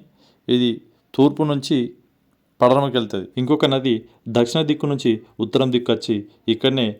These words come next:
కూడలిగా ఏర్పడతాయి. అందుకే దీన్ని కూడవెల్లి అన్నారు. త్రేతాయుగంలో రాముడు లంక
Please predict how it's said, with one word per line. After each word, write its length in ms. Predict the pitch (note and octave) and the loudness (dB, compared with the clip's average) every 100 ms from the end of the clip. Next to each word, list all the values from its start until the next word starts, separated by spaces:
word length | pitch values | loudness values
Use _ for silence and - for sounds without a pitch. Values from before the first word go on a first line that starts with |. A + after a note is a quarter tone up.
| _ - | _ 2
కూడలిగా 320 | B2 C3 B2+ | 4 4 2
ఏర్పడతాయి. 340 | G#2 A2 A2 G2+ | 2 -2 -4 -4
అందుకే 200 | A#2 B2 B2+ | 0 0 0
దీన్ని 140 | B2+ | -2
కూడవెల్లి 320 | B2 A#2 A2+ A2+ | 2 2 2 0
అన్నారు. 220 | G#2 G2+ - _ _ | -2 -6 -12 _ _
త్రేతాయుగంలో 760 | A2+ C3 D3+ D#3+ D3 C#3+ C3+ C3 A2 - _ - A2 | 2 4 4 4 2 -2 -2 -2 -2 -8 _ -8 2
రాముడు 340 | A#2+ C3+ C#3 A#2+ G#2+ - _ A2+ | 2 4 2 0 -2 -12 _ 0
లంక 200 | A#2 A#2+ | 0 2